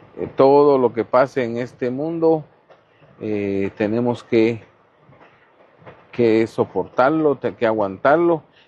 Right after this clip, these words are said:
y sobre todo replantear ciertas situaciones que como humanos, pues, de repente hacemos bien, no tan bien, o de repente lo hacemos mal.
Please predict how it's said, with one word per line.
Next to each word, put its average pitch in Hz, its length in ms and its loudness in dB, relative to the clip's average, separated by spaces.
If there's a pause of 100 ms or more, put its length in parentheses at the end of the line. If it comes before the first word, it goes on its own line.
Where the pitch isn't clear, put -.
(120)
y 117 120 -6
sobre 104 380 -2
todo 156 480 2 (100)
replantear 110 720 -2
ciertas 117 440 -8
situaciones 113 540 -6
que - 160 -12
como 98 220 -6
humanos, 120 500 -4 (400)
pues, - 120 -8
de 95 80 2
repente 113 400 -2
hacemos 101 840 -8
bien, 147 480 -6
no 120 120 -2
tan 113 240 -6
bien, 165 280 -2 (380)
o 104 100 0
de 104 80 2
repente 98 360 -4
lo 95 80 0
hacemos 92 340 -6
mal. 85 180 -6